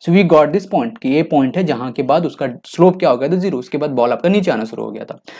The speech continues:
So in this condition what you will do, you will put the value of T here, so you will get the maximum height।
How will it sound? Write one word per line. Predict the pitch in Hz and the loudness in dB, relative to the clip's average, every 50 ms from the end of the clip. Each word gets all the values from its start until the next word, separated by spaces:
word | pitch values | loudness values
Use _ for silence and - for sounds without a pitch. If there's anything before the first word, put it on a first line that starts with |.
| - - - | -12 -2 2
So | 180 185 | 4 6
in | 180 175 | 6 6
this | 202 190 - 196 | 4 4 2 2
condition | 190 185 190 185 214 185 160 | 2 2 2 2 0 0 0
what | 160 165 | 2 2
you | 190 185 | 2 4
will | 175 190 | 4 4
do, | 233 226 196 | 4 4 2
you | 196 | 0
will | 185 185 165 | 0 0 0
put | 151 143 | 0 2
the | 170 156 135 | 2 0 0
value | 127 135 147 165 | 0 0 -2 -2
of | - | 0
T | - 196 - 113 | 0 0 0 -2
here, | 107 - - - _ _ _ _ _ _ _ _ _ _ _ _ | -4 -8 -8 -12 _ _ _ _ _ _ _ _ _ _ _ _
so | - 135 135 | -4 -2 0
you | 147 | 0
will | 143 131 127 | 0 0 0
get | 127 | -2
the | 131 185 202 214 | 0 0 0 -2
maximum | 214 208 - 139 117 110 | -4 -6 -8 -10 -10 -10
height। | 110 - - _ - - | -12 -18 -20 _ -20 -20